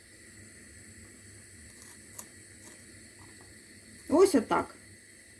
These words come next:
Єдине, що працюйте з витяжкою, тому що, ну, запахи не надто приємні, звісно, від горя-, е, того пластику, який горить і плавиться. Я зараз витяжку не включала для того, щоб не було зайвих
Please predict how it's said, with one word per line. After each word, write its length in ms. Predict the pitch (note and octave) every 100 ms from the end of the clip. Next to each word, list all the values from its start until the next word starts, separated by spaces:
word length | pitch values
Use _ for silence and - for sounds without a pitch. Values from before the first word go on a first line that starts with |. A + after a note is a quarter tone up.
| - - - - - - - -
Єдине, 420 | - C4+ D#4 D4 C#4
що 220 | - C#4
працюйте 640 | C4+ C#4 - D#4 C#4+ B3
з 80 | A3
витяжкою, 760 | A3+ D#4 E4 F#4 - F#4 G4+ G4+ - - -
тому 240 | C4 C4+ D4
що, 320 | - C#4 A#3 - - - - - - - - - - - -
ну, 220 | F#4+ G3+
запахи 440 | B3+ C4+ A3+ -
не 140 | A3+ A3
надто 320 | C#4+ - A4+
приємні, 640 | - A4 G4 G#4+ G#4 G4+
звісно, 480 | E4 D4 E4 F#4 D#4
від 200 | D4+ C#4
горя-, 420 | C4 B3 C#4+ D4 C#4+
е, 220 | A#3 B3+ B3
того 320 | - C#4 B3+ - -
пластику, 560 | C4 C#4 C4+ - C4 B3+
який 320 | A#3+ B3 B3
горить 380 | F#3+ B3+ C4+ B3
і 40 |
плавиться. 680 | A3+ A3+ A3 A3 G#3 - F#3+ - - - - - -
Я 140 | A3
зараз 240 | C4 A3+ A#3
витяжку 420 | A#3+ A#3 A#3 A3+
не 120 | A3
включала 580 | G#3+ B3 B3 F4 F#4 D#4
для 160 | A3 G3+
того, 260 | B3+ B3
щоб 200 | B3 G#3
не 120 | G#3
було 440 | F#3+ G3+ B3 A#3+ G#3+
зайвих 480 | G3 G3+ A3 G3+